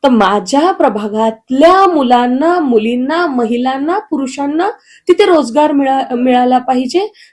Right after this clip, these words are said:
त्या हॉकर झोनवर माझ्या प्रभागातील मुलांचा, मुलींचा, महिलांचा, पुरुषांचा अधिकार आहे, त्यांनाच तिथे त्या टपऱ्या मिळाल्या पाहिजेत.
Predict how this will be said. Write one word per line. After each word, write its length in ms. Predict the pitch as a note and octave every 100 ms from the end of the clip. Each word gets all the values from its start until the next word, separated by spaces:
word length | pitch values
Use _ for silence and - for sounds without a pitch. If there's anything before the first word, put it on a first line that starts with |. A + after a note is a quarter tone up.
| -
त्या 120 | C#4
हॉकर 360 | C4+ C4 E4 F#4
झोनवर 500 | D4 D#4+ D#4 E4 G4 - _ -
माझ्या 480 | A#3+ A#3+ A#3+ D#4+
प्रभागातील 800 | G4+ F4 C4+ B3+ C4 C4 C4 F4
मुलांचा, 760 | F#4 B3+ A#3 A#3+ C4 C4 B3+ F4+
मुलींचा, 720 | E4+ B3 A3 C4 C4+ C4 E4
महिलांचा, 720 | D#4 C4 A#3 A#3+ C4 C4+ C4
पुरुषांचा 920 | G4+ D#4+ C4 B3+ D4 F4+ A4 G#4+ F#4+ - - - -
अधिकार 420 | C#4 C#4+ E4 D4+ C4+
आहे, 260 | A#3+ A3+
त्यांनाच 520 | A3 A#3+ A#3+ C4 A4
तिथे 220 | A#4 G4+ F#4
त्या 140 | E4
टपऱ्या 360 | D#4+ A#3+ C4+ C4
मिळाल्या 380 | B3+ A#3 A3+
पाहिजेत. 440 | A3 G#3+ G#3+ -